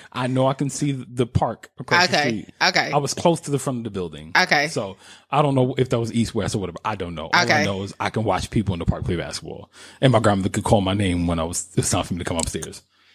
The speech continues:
Speaker 1: So we was chilling in the house one day. It was, like, one Saturday, and they had the door wide open. And this is when, um, Only You, the one twelve song, came out. So this was, like, ninety-six, around
Speaker 2: Mm-hmm.
Speaker 1: there. So he had a group. It was, like, four of them.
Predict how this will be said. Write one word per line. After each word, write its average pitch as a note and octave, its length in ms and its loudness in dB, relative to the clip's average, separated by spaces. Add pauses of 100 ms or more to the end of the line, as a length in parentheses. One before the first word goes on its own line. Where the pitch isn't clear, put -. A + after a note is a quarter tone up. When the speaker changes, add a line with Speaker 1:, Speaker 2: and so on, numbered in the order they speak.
Speaker 1:
So G#3 420 6 (880)
we F3 120 8
was A#3 120 8
chilling G3 220 6
in D#3+ 60 4
the C3+ 80 4
house C3+ 160 4
one A#2 100 0
day. A2+ 60 4
It - 20 4
was, A2 80 2
like, G#2+ 100 2
one A2 160 0
Saturday, F#2 600 2 (340)
and B2+ 320 4
they D3+ 60 4
had D#3+ 160 4
the C3 60 2
door B2+ 220 8
wide A#2 200 2
open. G#2 320 0
And A2+ 100 -2
this D#3+ 180 0
is E3+ 140 2
when, C3+ 320 4
um, A#2 340 2
Only B2 280 2
You, A#2+ 160 2
the G#2+ 80 2
one G#2+ 180 0
twelve D#3 260 2
song, G2 220 -2
came - 240 -8
out. - 220 -12 (160)
So C3+ 100 2
this D#3+ 100 8
was, C#3+ 80 4
like, A#2 120 4
ninety-six, A2 1040 2 (260)
around G#3 160 4
Speaker 2:
Mm-hmm. G#3 100 6
Speaker 1:
there. F#3+ 300 6 (220)
So C#3 480 0 (100)
he D#3+ 220 2
had C3 120 0
a F#2+ 60 -6
group. C3+ 440 4 (220)
It D3+ 60 0
was, D#3 100 4
like, A2+ 140 -2
four D3+ 280 6
of A#2 60 2
them. G#2 180 -2